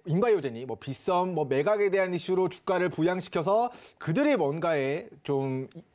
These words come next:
이상한, 네, 그런 뭐 주가 조작에 대한 의혹들, 뭐 이런 부분들로 인해서 지금 뭐 이제 주가가 이제, 이제 배임 횡령에 대한 부분들은 삼성전자나 대기업들도 이제 상장 적격성 실질 심사 대상이 될 수 있기 때문에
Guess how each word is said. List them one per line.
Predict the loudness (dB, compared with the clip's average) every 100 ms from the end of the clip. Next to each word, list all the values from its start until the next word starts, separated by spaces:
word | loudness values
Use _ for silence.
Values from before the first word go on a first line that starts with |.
| _ -4
이상한, | 0 0 0 -2 -4 -6 -18
네, | -12
그런 | -4 -2 0 0
뭐 | 0 -2
주가 | -4 -2 2 2 0
조작에 | -2 -2 0
대한 | 0 0
의혹들, | 0 0 0 -2 -2 -6
뭐 | 0
이런 | 2 2 0
부분들로 | -4 0 2 2
인해서 | 2 -2 0 0 -2 -16 -16
지금 | -4 0 0 -2 -8
뭐 | -4 -2 -2 -4
이제 | -2 2 2 0 -6 _ _ _ _ _ _ -16
주가가 | -4 -2 -2 -4 -2
이제, | -2 0 -2 -6 -20 -20 -10
이제 | 0 0 2
배임 | 2 2 2
횡령에 | 0 0 0
대한 | 0 0
부분들은 | -2 0 2 2 0 -4 _ -10
삼성전자나 | -6 -2 0 2 2 2 0
대기업들도 | 0 0 0 -2 -2 0 2 0 -4
이제 | -8
상장 | -6 -4 -2 -2
적격성 | -2 -2 0 -2
실질 | -2 -2 0
심사 | 2 0
대상이 | 0 0 -2
될 | -2 -4
수 |
있기 | -4 -2
때문에 | 0 2 0 -2